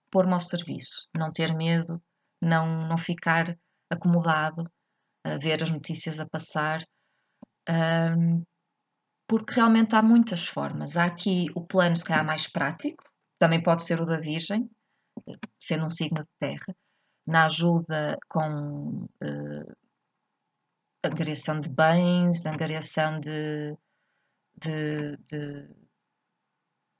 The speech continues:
tudo aquilo que, que possa, eh, corresponder a uma fase de crise, não é? De estas pessoas neste momento estão desalojadas,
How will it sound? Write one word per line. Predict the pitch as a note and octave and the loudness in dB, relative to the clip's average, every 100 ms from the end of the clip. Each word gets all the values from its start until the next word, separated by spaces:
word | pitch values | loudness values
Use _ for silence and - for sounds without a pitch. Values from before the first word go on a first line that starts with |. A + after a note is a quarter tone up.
| _ _ _ _ | _ _ _ _
tudo | A3 A3 | 2 2
aquilo | A3 A3 A3 | 4 2 0
que, | - - _ | -12 -20 _
que | - | -4
possa, | - G#3 G#3 G#3 G#3 G#3 - | 4 4 4 -2 -2 -6 -4
eh, | F#3+ F#3 F3 _ _ _ _ _ _ _ _ _ | -2 -2 -4 _ _ _ _ _ _ _ _ _
corresponder | - - - G#3 G3+ G#3 | -4 -2 2 4 6 6
a | G3 | 6
uma | G3 | 4
fase | E3+ G3 F3 | 4 4 4
de | E3 | 0
crise, | - F#3 F#3 E3+ - - | 0 0 2 0 -4 -8
não | E3 | -4
é? | D#3 E3 F#3 _ _ _ _ | -2 -2 -4 _ _ _ _
De | E3 E3+ E3 E3 D#3+ D#3+ - | -2 0 0 -2 -8 -8 -4
estas | E3+ F3 E3+ | -2 -2 -4
pessoas | - F#3+ F#3 F3 | -2 0 2 2
neste | F3 F3+ | 0 0
momento | F3 F3 | -2 -2
estão | E3 | -4
desalojadas, | E3 E3 E3 E3+ F3 F#3 F#3+ G3+ G#3 - - | -6 -8 -8 -4 0 0 0 -4 -6 -6 -8